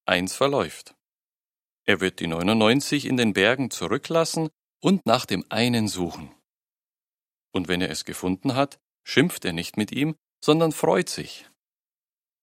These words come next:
Was zeigt uns das? Für Jehova ist jedes einzelne Schaf wichtig.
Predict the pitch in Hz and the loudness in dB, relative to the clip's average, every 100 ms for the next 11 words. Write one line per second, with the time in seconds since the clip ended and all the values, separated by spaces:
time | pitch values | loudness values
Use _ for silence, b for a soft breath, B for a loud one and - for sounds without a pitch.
0 | _ _ _ _ _ _ _ - 180 - | _ _ _ _ _ _ _ -8 -6 0
1 | 87 80 - 76 - - - - _ _ | -2 -2 -8 -10 -12 -14 -14 -16 _ _
2 | _ _ _ _ _ _ _ _ _ - | _ _ _ _ _ _ _ _ _ -6
3 | 87 82 78 123 156 117 107 - 92 - | -4 -4 -2 0 2 2 0 0 -6 -10
4 | - 107 143 135 120 - - 92 101 - | -6 2 2 2 -2 -6 -2 0 0 -4
5 | 104 92 87 - 82 82 - - 85 85 | -6 -6 -6 -6 -6 -8 -12 -10 -6 -6
6 | - 76 - - | -6 -12 -14 -20